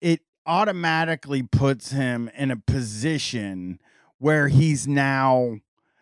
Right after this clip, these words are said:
you know, hey, you work for W W E, you know how you're supposed to think about other wrestling companies. We are trying to put them out of business.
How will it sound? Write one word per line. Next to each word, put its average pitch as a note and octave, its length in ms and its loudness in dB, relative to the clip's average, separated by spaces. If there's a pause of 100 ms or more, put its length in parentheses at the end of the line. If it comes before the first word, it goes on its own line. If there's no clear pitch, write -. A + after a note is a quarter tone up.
(140)
you B3+ 140 0
know, B2 260 -2 (180)
hey, F3+ 220 0 (100)
you D3 120 -2
work A3 140 4
for G#3+ 100 0
W F3+ 260 2
W D3+ 300 2
E, B2+ 340 4 (760)
you E3+ 200 8
know B3+ 300 6
how C#3+ 160 4
you're A#2+ 200 -2
supposed A2 500 -2
to G#2+ 80 -8
think A2+ 260 -6
about G#2 300 0
other G#2+ 240 -4
wrestling G2 520 -12
companies. F#2+ 600 -12 (120)
We E3+ 160 0
are F3+ 100 0
trying D3+ 400 -8
to B2 80 -8
put C#3 380 -4
them A#2 280 -4
out A2+ 200 -2
of F#2+ 240 -10
business. F#2 640 -10